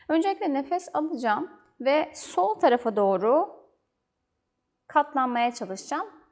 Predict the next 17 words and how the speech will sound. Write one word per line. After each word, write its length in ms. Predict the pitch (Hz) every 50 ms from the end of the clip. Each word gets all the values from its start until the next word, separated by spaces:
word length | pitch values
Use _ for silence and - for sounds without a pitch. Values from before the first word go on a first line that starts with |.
| _ _ _ _ _ _ _
Sol 460 | - - - - - 415 403 392 392
kolumu 340 | - 320 277 247 247 240 254
da 40 | 302
yukarıya 540 | 302 277 269 277 - 311 302 302 285 269 220
doğru 240 | 220 214 214 226 262
uzatacağım. 540 | 262 233 214 208 - - - - 196 208
Tekrar 440 | 220 - 277 269 - 262 233 214 214 - - - - - - _ -
yükseleceğim 800 | 240 220 247 247 - - - 330 320 381 320 349 339 330 311 294
yukarı. 540 | 269 269 - - 226 208 214 233 269 330 - - - - _ _ _ _ _ _ _ _ _ _ _ _ _ _ _ -
Aynı 380 | - 262 269 269 247 220 196 -
poza 260 | - 208 180 196 196
tekrar 360 | - 262 254 - 302 285 285
geleceğim 560 | 285 262 277 277 269 254 254 277 285 285 269
ve 60 | 247 247
tekrar 520 | 254 302 294 294 - 247 226 233 240 247 247
nefes 440 | 247 247 240 - 277 269 - - -
alır, 260 | 247 247 254 269